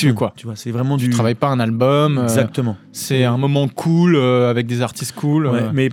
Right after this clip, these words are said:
Speaker 1: et en fait, mine de rien, quand même, quand tu veux faire les choses bien, ça quand même impose de
Speaker 2: Bah,
Speaker 1: l'argent,
Speaker 2: ça
Speaker 1: tu
Speaker 2: impose
Speaker 1: vois,
Speaker 2: de
Speaker 1: ça
Speaker 2: l'argent,
Speaker 1: impose
Speaker 2: du
Speaker 1: du temps.
Speaker 2: temps, c'est
Speaker 1: C'est des choses quand même.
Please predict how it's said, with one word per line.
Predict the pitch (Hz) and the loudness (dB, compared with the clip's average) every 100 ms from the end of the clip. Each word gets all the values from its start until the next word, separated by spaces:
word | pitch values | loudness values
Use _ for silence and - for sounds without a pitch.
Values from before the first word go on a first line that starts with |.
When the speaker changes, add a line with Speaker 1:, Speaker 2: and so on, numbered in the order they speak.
| - | -4
Speaker 1:
et | 139 | -6
en | 120 | -4
fait, | 135 143 135 | -2 -4 -2
mine | 127 120 | -2 0
de | 107 | 0
rien, | 120 151 | 0 0
quand | 151 | 0
même, | 160 | 0
quand | 123 | -2
tu | 117 | -2
veux | |
faire | 117 | -2
les | 113 | -2
choses | 113 98 | -4 -2
bien, | 131 160 185 _ _ _ _ - | 0 0 -2 _ _ _ _ -8
ça | 123 117 117 117 | -2 0 -2 -2
quand | 120 | -2
même | 139 151 _ | -4 -6 _
impose | 131 104 151 139 110 - - | -4 2 2 2 -2 -10 -14
de | 131 123 | -4 0
Speaker 2:
Bah, | |
Speaker 1:
l'argent, | 110 101 131 180 196 | 0 0 0 0 -2
Speaker 2:
ça | - 107 | -8 -10
Speaker 1:
tu | 107 | -4
Speaker 2:
impose | |
Speaker 1:
vois, | 135 | -4
Speaker 2:
de | 196 | -2
Speaker 1:
ça | 127 | -2
Speaker 2:
l'argent, | 113 127 | -2 0
Speaker 1:
impose | 135 | -2
Speaker 2:
du | 113 | -2
Speaker 1:
du | |
temps. | 127 165 131 135 135 | 2 4 4 0 -6
Speaker 2:
temps, | |
c'est | 113 101 | -8 -8
Speaker 1:
C'est | 113 | -6
des | 107 120 | -2 0
choses | 202 190 | 0 0
quand | 139 | -2
même. | 135 117 | -2 -4